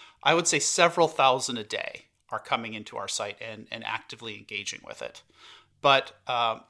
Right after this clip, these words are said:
the, the system itself, most of the bandwidth, most of the, uh, horsepower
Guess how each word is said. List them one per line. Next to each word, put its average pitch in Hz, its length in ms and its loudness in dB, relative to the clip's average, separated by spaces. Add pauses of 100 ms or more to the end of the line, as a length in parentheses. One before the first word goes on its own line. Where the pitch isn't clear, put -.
(220)
the, 127 320 0 (500)
the 143 120 -8
system 185 460 2
itself, 170 480 4
most 156 480 0
of 143 120 -6
the 143 80 -6
bandwidth, 131 600 0
most 139 260 -4
of 127 140 -6
the, 117 360 -2 (720)
uh, 113 200 -6
horsepower 135 840 2